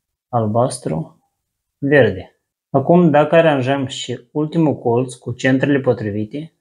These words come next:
aici centrul deja este aliniat, puteți să fie așa, de exemplu, centru roșu cu două centri verdi. Aliniem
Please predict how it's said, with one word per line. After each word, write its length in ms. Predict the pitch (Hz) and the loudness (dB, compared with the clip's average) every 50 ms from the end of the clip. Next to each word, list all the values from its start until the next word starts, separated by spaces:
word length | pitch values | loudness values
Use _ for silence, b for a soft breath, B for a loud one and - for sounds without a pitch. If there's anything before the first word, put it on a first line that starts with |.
| _ | _
aici 220 | 135 131 - 135 131 | -10 -6 -4 -4 -4
centrul 380 | - 135 127 127 127 135 131 | -2 -2 -2 -2 0 -2 -2
deja 300 | 120 123 120 117 120 117 | -2 -2 -2 -2 -2 -2
este 320 | 110 110 110 110 - - 117 | -2 -2 -4 -4 -4 -4 -4
aliniat, 640 | 104 101 101 101 98 98 98 110 143 170 - _ _ _ _ _ _ _ _ _ _ _ _ _ _ _ _ | -4 -4 -4 -8 -10 -10 -10 -12 -12 -14 -16 _ _ _ _ _ _ _ _ _ _ _ _ _ _ _ _
puteți 320 | _ _ - 135 127 127 | _ _ 2 2 2 2
să 60 | - - | 0 -4
fie 200 | - 120 107 101 | -4 -4 -4 -4
așa, 300 | 101 110 113 104 104 113 | -4 -6 -6 -8 -8 -8
de 100 | 123 127 | -8 -8
exemplu, 720 | 117 110 110 107 104 101 101 117 131 160 180 - _ _ _ _ _ _ _ _ _ _ _ _ _ _ _ _ | -10 -10 -10 -12 -12 -12 -12 -12 -14 -14 -16 -18 _ _ _ _ _ _ _ _ _ _ _ _ _ _ _ _
centru 420 | - - 131 123 117 - 120 110 | -8 -4 -2 -2 -2 0 0 0
roșu 640 | 104 107 107 110 110 - 139 147 165 170 - _ _ _ _ _ | 0 0 0 -2 -2 -2 -2 -2 -2 -4 -8 _ _ _ _ _
cu 120 | _ - 131 | _ -4 -2
două 220 | 123 127 123 120 | 2 2 2 2
centri 360 | 117 - 123 113 110 104 117 | 0 -2 -4 -4 -4 -4 -4
verdi. 440 | 113 110 113 104 - 90 87 87 _ _ _ _ _ _ _ _ _ _ _ _ _ _ _ _ | -2 0 0 0 0 -2 -8 -12 _ _ _ _ _ _ _ _ _ _ _ _ _ _ _ _
Aliniem 800 | - 123 117 117 117 117 117 117 120 120 113 95 90 87 _ _ | 0 2 4 4 4 4 2 2 2 0 0 -4 -8 -10 _ _